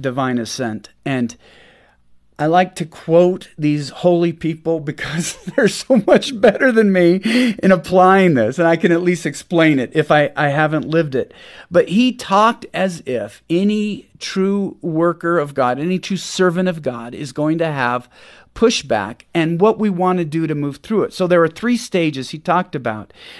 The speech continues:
The first one is that we accept dishonor with bitterness and anguish of soul. Maybe you spoke up with completely good intentions and a friend of yours is saying that you were judgmental or you were heartless and,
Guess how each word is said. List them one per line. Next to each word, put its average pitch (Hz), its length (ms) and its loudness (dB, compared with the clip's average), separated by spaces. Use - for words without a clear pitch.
The 165 100 0
first 262 360 2
one 180 180 4
is 170 200 -2
that 175 120 -4
we 180 160 0
accept 196 480 -2
dishonor 175 680 -2
with 139 200 -6
bitterness 180 480 0
and 151 200 -6
anguish 156 420 -4
of 135 80 -8
soul. - 440 -8
Maybe 226 640 2
you 214 300 0
spoke 220 640 -2
up 135 360 -2
with 165 240 -6
completely 196 640 -2
good 208 280 0
intentions 190 640 -4
and 156 140 -6
a 156 60 -4
friend 220 300 -2
of 185 120 -6
yours 202 260 -4
is 165 140 -2
saying 180 280 0
that 160 140 -4
you 160 100 -4
were 139 100 -4
judgmental 175 960 -2
or 139 80 -6
you 131 160 -4
were 123 140 -4
heartless 185 680 -2
and, 156 160 -4